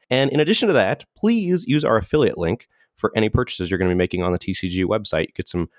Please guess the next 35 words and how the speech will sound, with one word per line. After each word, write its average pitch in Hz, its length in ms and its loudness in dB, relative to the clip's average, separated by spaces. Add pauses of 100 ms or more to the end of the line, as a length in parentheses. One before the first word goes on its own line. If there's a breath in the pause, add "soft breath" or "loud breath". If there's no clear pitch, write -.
(220 soft breath)
Phyrexia 123 280 0
All 117 200 2
Will 120 80 0
Be 113 80 2
One 110 240 2
sealed 139 320 -2
product. 156 340 2
Maybe 127 140 2
you're 135 100 2
gonna 131 300 2
appreciate 202 520 2
this 180 120 0
draft 156 340 2
format 151 560 0
after 113 240 -2
this 110 140 -2
episode, 110 380 0
and 127 80 -2
you're 117 100 0
gonna 110 100 0
wanna 101 120 0
save 107 260 0
a 101 40 0
booster 113 280 -2
box 104 260 0
or 110 60 -4
two 117 300 0
for - 100 -4
down 98 180 4
the 92 80 0
road 104 240 2
drafting 98 300 -2
with 95 80 0
your 92 80 0
friends. 156 420 0